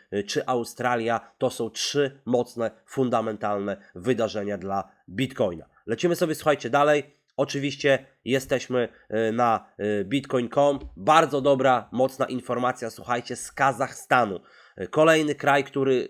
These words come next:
gdzieś tam patrzy na możliwości, szuka możliwości, e, gdzieś tam zaproszenia górników właśnie do siebie.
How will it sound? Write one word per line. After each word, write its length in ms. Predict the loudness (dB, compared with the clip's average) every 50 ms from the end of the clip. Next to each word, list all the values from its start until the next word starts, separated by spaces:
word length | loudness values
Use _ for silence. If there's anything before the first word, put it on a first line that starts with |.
| _ _ -14
gdzieś 320 | -6 -2 -2 -2 -2 -2
tam 220 | -2 -4 -4 -2
patrzy 500 | -2 -2 -2 -2 -4 -6 -6 -4 -4 -4 -6 _ -18 _ -2
na 340 | 0 2 2 2 0 -4 _ -4
możliwości, 800 | 0 2 2 2 2 0 0 2 4 4 4 4 4 0 -12 -12
szuka 320 | -8 -6 -4 -2 0 0 0
możliwości, 840 | 0 -2 -4 -4 -4 -2 0 0 -2 -2 -6 -8 -6 -6 -6 -6 -10 -16 -16 -8
e, 180 | -4 -2 -2 -2
gdzieś 260 | -4 -4 -6 -4 -2
tam 180 | -2 -4 -2 -2
zaproszenia 600 | -2 -4 -4 -4 -6 -6 -4 -4 -2 -2 -2 -4
górników 580 | -4 -4 -4 -2 -2 -2 -4 -4 -4 -6 -6 -8 -16 -20 -14
właśnie 380 | -6 -2 -2 -2 -2 -2 -4 -4
do 80 | -4 -4
siebie. 420 | -2 -2 0 2 2 2 2